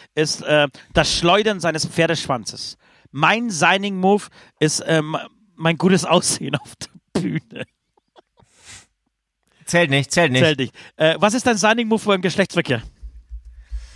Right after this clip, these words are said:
Speaker 2: Boah, du, du wirst jetzt lachen, aber pff, ich kann jetzt nicht anders sagen a-, als streicheln und lächeln. Es ist, ich, ich, ich kann nach dem Geschlechtsverkehr nicht irgendwie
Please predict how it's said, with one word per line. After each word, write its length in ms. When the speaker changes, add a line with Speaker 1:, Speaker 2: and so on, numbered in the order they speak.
Speaker 2:
Boah, 240
du, 100
du 120
wirst 120
jetzt 140
lachen, 320
aber 240
pff, 340
ich 200
kann 120
jetzt 140
nicht 160
anders 220
sagen 360
a-, 180
als 200
streicheln 520
und 80
lächeln. 460
Es 180
ist, 220
ich, 240
ich, 160
ich 100
kann 140
nach 120
dem 120
Geschlechtsverkehr 640
nicht 260
irgendwie 400